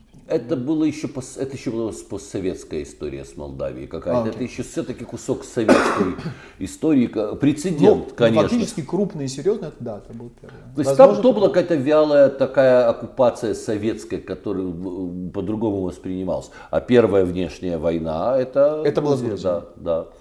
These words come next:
Speaker 2: Да.
Speaker 1: И, собственно, она и состоялась как маленькая победоносная. Наконец-то Россия получила сатисфакцию. А, Грузия н-, н-, оказалась не Японией в данной ситуации. А, но это же какой соблазн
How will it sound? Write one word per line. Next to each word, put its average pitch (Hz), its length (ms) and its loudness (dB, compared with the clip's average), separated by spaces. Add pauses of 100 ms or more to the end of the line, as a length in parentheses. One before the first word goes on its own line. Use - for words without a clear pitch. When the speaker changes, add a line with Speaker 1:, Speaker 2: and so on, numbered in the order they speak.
(160)
Speaker 2:
Да. 98 240 -12
Speaker 1:
И, 98 40 -4
собственно, 135 300 4
она 131 140 4
и - 20 0
состоялась 160 600 0
как 101 200 -12
маленькая 101 420 0
победоносная. 92 800 -2
Наконец-то 90 640 -6
Россия 87 340 -6
получила 85 520 -6
сатисфакцию. 82 800 -4 (500)
А, 90 240 -2
Грузия 85 480 -4
н-, 82 480 -8
н-, 90 60 -6
оказалась 78 380 -8
не 92 140 -4
Японией 98 460 -4
в 69 40 -12
данной 76 280 -10
ситуации. - 640 -8 (420)
А, 95 200 6
но 123 540 4
это 123 240 -2
же 117 120 -6
какой 135 280 -2
соблазн 143 720 -4